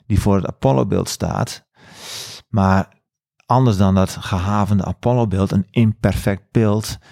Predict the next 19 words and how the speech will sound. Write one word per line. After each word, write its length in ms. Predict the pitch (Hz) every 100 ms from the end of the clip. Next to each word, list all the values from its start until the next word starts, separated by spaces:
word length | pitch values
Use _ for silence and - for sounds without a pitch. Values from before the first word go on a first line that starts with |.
| - _
zijn 240 | - 101
het 120 | 92
ook 140 | 120 127
imperfect. 640 | 120 107 92 - 85 -
En 120 | 113
vind 320 | - - 113
ik 80 | 98
dat 180 | 101 95
er 80 | 95
een 60 | 101
hele 220 | 101 98
andere 640 | 131 147 139 110 104 92 - - - - - _
zeggingskracht 640 | 101 110 98 104 - 95 -
van 120 | 101
uitgaat. 640 | 92 90 - 90 127 - - - - - _ _ -
Eh, 480 | 117 101 95 90
namelijk, 680 | 87 117 117 107 104 113 - _ _ _ _ _ _ _
eh, 380 | - 107 95 90 - _ _ _ _
wees 560 | - 101 107 104 -